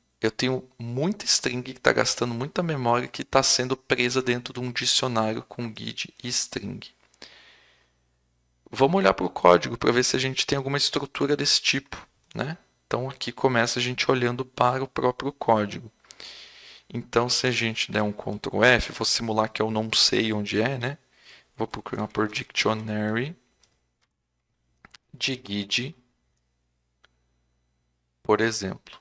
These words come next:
né? Olha só, aqui no, no find, trouxe aqui, ó. Opa, dentro do report service eu tenho um cara aqui. Olha só, dentro do report service eu tenho um dicionário de guide de string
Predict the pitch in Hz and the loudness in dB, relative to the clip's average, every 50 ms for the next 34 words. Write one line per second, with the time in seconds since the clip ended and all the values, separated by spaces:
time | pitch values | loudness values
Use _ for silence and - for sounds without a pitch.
0 | _ _ - 107 110 123 147 - _ _ _ _ _ _ _ _ _ _ _ _ | _ _ -6 -6 -4 -4 -6 -10 _ _ _ _ _ _ _ _ _ _ _ _
1 | _ _ _ _ _ _ _ _ _ _ _ _ _ _ _ _ _ _ _ _ | _ _ _ _ _ _ _ _ _ _ _ _ _ _ _ _ _ _ _ _
2 | _ _ _ _ _ _ _ - 98 98 98 104 107 - - - - - 98 98 | _ _ _ _ _ _ _ 0 2 2 4 2 2 0 0 0 0 -2 -4 -4
3 | 107 - - - - - 98 101 104 101 101 101 98 98 98 101 - - _ - | -6 -8 -10 -12 -10 -8 -8 -6 -4 -4 -4 -2 -4 -4 -6 -8 -12 -16 _ -14
4 | 98 101 - - - - 107 120 123 113 104 104 104 - - - 101 98 - - | -14 -12 -12 -6 0 2 2 4 2 0 -2 -6 -8 -8 -4 -4 -2 -2 -2 -2
5 | - 104 - - 98 98 98 - - - _ _ - 104 104 - - 131 135 - | -4 -4 -4 -4 -2 -2 -4 -4 -6 -14 _ _ -2 -2 0 2 2 2 2 2
6 | - 107 110 117 - - - 123 110 117 123 - - - 113 113 113 - - - | 2 0 0 0 0 -4 -4 -4 -2 -2 -4 -2 2 4 4 4 4 4 2 2
7 | - - 107 107 107 - - - - 120 - - - 123 127 143 - - - - | 4 4 4 4 4 2 0 0 0 -2 -4 -6 -8 -6 -6 -8 -8 -4 0 2
8 | 135 135 139 156 165 - - - 127 117 120 - _ _ _ _ _ _ _ _ | 2 2 2 0 -4 -8 -10 -10 -10 -10 -10 -12 _ _ _ _ _ _ _ _
9 | _ _ _ _ _ _ _ _ - - 98 101 107 117 127 - - - - 113 | _ _ _ _ _ _ _ _ -2 2 4 6 6 6 4 4 4 4 4 4
10 | 101 98 98 98 101 98 101 - - 120 113 107 - - 117 110 107 - - - | 4 2 2 0 -2 -4 -4 -6 -6 -6 -6 -4 -2 0 0 0 2 0 0 0
11 | - 120 131 151 151 127 - - - 139 143 - - - - 160 180 196 180 135 | 0 0 -2 -2 -4 -2 -2 0 0 0 0 -2 -4 -2 -2 0 0 0 0 0
12 | 113 - - - - - 123 120 107 107 110 117 120 127 135 156 170 190 _ _ | 0 0 2 4 4 4 4 2 4 6 6 8 8 6 4 0 -4 -6 _ _
13 | - - - - - - _ _ _ - 151 151 165 147 - 127 123 127 127 127 | -20 -20 -20 -20 -20 -20 _ _ _ -10 -8 -6 -6 -4 -2 0 0 0 0 0
14 | 139 143 139 - 160 - - - - - 127 127 127 131 127 - 156 180 - | -2 -4 -2 0 2 4 4 2 2 0 0 0 0 -2 -4 -6 -8 -10 -12